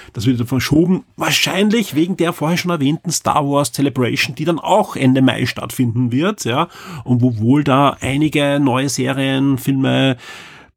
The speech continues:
wahrscheinlich nicht, aber zumindest Videospiele angekündigt werden. Also mal sehen, ich bin doch gespannt auf die Celebration, aber noch gespannter bin ich auf Obi-Wan Kenobi und das muss gut werden,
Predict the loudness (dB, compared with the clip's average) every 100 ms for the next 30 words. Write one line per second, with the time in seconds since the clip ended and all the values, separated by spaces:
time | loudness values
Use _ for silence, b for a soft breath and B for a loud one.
0 | _ -4 2 2 2 2 2 0 0 2
1 | 4 4 4 2 2 2 2 0 2 2
2 | 2 2 2 0 -4 -2 0 0 0 0
3 | 0 0 0 2 2 4 4 2 -2 -4
4 | 0 0 2 0 0 -2 -2 0 0 -2
5 | -4 -4 -4 -4 -4 -4 -4 -2 0 2
6 | 2 0 -4 -4 -4 -4 -2 -2 -4 -6
7 | -6 -4 -2 2 4 4 4 2 0 4
8 | 4 4 2 0 2 4 2 0